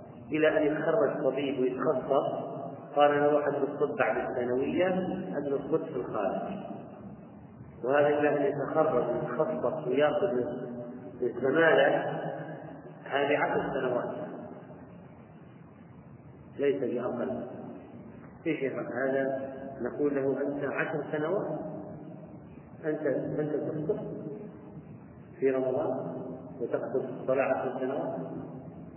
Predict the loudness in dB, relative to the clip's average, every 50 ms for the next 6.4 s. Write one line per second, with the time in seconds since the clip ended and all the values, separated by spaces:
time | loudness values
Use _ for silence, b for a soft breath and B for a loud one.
0 | -16 -16 -16 -16 -18 -18 -18 -18 -18 -18 -18 -18 -18 -18 -18 -18 -18 -16 -18 -18
1 | -18 -18 -20 -18 -18 -18 -18 -18 -18 -18 -18 -16 -4 4 4 6 8 8 6 6
2 | 6 6 6 6 8 8 8 8 6 6 4 4 4 4 2 2 2 2 2 2
3 | 2 2 0 0 0 -4 -4 -6 -6 -8 -8 -8 -10 -10 -12 -12 -14 -14 -16 -16
4 | -16 -16 -16 -18 -18 -18 -18 -20 -20 -20 -18 -18 -18 -18 -6 0 0 4 4 6
5 | 4 4 4 4 4 6 6 6 4 4 2 0 2 2 2 2 2 2 2 2
6 | 2 2 2 -2 -2 -4 -6